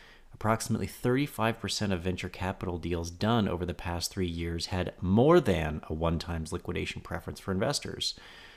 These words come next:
So that means that V Cs need to get two to three times their original investment back before founders or other common shareholders are able to see a penny. Next, of the venture-funded companies who have raised more capital over the past twelve months,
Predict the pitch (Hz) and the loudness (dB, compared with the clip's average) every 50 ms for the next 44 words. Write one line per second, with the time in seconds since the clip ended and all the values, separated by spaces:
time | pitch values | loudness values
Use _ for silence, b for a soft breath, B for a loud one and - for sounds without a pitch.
0 | B B B - 92 98 117 - 107 120 98 95 87 85 92 78 92 87 101 107 | B B B -2 2 4 4 4 4 4 4 4 4 4 2 0 0 2 2 4
1 | 113 - - - 107 95 87 98 98 95 - 104 87 82 95 87 90 90 - - | 4 4 2 0 0 0 2 2 0 2 2 -2 -2 0 2 2 2 2 -2 -2
2 | - - 120 101 90 - - 147 - 104 95 - 98 90 85 82 82 - - 90 | 0 2 4 4 2 2 2 2 2 2 2 0 0 0 0 0 0 0 0 0
3 | 85 82 85 85 82 90 90 87 85 85 82 80 82 - - - 87 85 - 82 | -2 0 -2 -2 -2 -2 -2 -2 -2 -2 -2 -4 -4 -4 -4 -6 -8 -6 -6 -6
4 | 82 82 80 - - - 92 - - - - 110 120 135 139 - - 92 85 82 | -6 -6 -8 -10 -8 -8 -8 -8 -6 -2 0 2 4 4 2 2 0 -2 0 0
5 | 82 82 85 82 82 80 - - 90 - - 90 90 95 92 - - - 87 85 | 0 0 -2 -2 -4 -4 -4 -4 -4 -4 -2 -2 -2 -2 -2 -4 -4 -6 -4 -2
6 | 85 82 82 - - - 85 87 90 82 82 80 85 85 78 - 90 - - 85 | -2 -4 -4 -6 -6 -6 -6 -4 -4 -4 -2 -2 -2 -4 -4 -4 -6 -6 -4 -6
7 | 80 78 87 82 82 - - - 85 - - - - 123 120 101 - - - _ | -6 -4 -4 -6 -6 -8 -8 -8 -8 -8 -8 -2 0 2 2 2 2 -2 -10 _
8 | - B B B B B B B B B B B B B B B B B B B | -20 B B B B B B B B B B B B B B B B B B B
9 | B B - 117 127 113 - - - - - - - - - - - 117 110 110 | B B 8 6 6 4 4 2 0 0 0 0 -6 -12 -12 -4 2 4 6 6
10 | 113 107 101 - - 104 92 104 101 98 98 90 95 113 135 - - 170 156 - | 6 6 4 -2 -8 -4 0 2 2 4 2 4 4 2 2 2 -2 -6 -4 0
11 | 143 120 110 104 98 - - - - - - 95 92 - - - - 101 95 92 | 0 2 2 2 0 2 6 8 10 12 12 10 10 8 4 4 2 4 4 4
12 | 87 90 90 87 87 87 82 - - - 104 92 92 110 135 156 156 156 - 85 | 4 2 2 2 2 2 0 -2 -6 -6 -2 2 4 6 6 6 4 2 0 -4
13 | 82 - - 87 80 80 87 87 92 82 82 85 85 82 - 85 85 85 - - | -4 -2 -2 -2 -2 0 -2 0 -2 -2 -2 -2 -4 -4 -4 -4 -6 -6 -6 -10
14 | - - 85 85 82 80 82 - - - - - - - | -10 -6 -6 -6 -4 -4 -6 -6 -6 -6 -8 -8 -8 -10